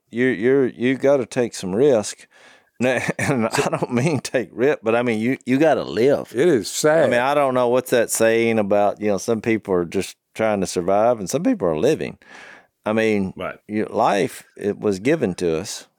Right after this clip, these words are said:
Speaker 1: and you live it. So a lot of people, they're, since they don't have the answers to life, or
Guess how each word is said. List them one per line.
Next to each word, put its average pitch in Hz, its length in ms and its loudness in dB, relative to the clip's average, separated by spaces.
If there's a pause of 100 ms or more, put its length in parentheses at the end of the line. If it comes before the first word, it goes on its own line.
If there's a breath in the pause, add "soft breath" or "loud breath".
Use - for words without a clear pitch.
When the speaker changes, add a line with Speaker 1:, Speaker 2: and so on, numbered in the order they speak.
(600)
Speaker 1:
and 101 420 0
you 107 160 2
live 156 220 2
it. - 160 -8 (1000 soft breath)
So 110 400 0
a 101 80 0
lot 147 220 4
of 160 100 -2
people, 120 480 0 (440)
they're, 117 420 0
since 127 260 -2
they 117 80 4
don't 127 200 2
have 120 440 0
the 92 440 -2
answers 110 520 -4
to 214 200 -2
life, 95 440 0
or 95 340 2